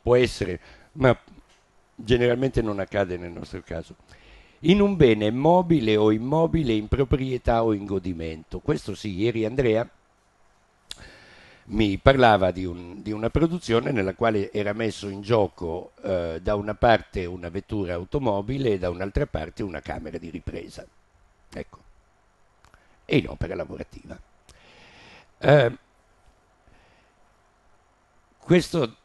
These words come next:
professor Baroni qui non pensava al contributo in ingegno. Aggiungetelo sotto. Punto quattro, contribu-, contribuzione in ingegno,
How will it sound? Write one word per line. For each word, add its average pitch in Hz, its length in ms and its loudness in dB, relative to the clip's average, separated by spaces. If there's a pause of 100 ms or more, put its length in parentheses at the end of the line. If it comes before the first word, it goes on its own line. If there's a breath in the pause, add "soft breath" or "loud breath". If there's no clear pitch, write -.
(460)
professor 110 520 -6
Baroni 92 500 -2
qui 90 260 -12 (400)
non 131 180 -6
pensava 139 420 0
al 123 100 -2
contributo 87 540 -10
in 80 80 -10
ingegno. 80 460 -8 (1200)
Aggiungetelo 98 720 -6
sotto. - 400 -16
Punto 139 340 -6
quattro, 127 500 -4 (300)
contribu-, 95 540 -12
contribuzione 120 840 -6
in 87 100 -8
ingegno, 82 600 -2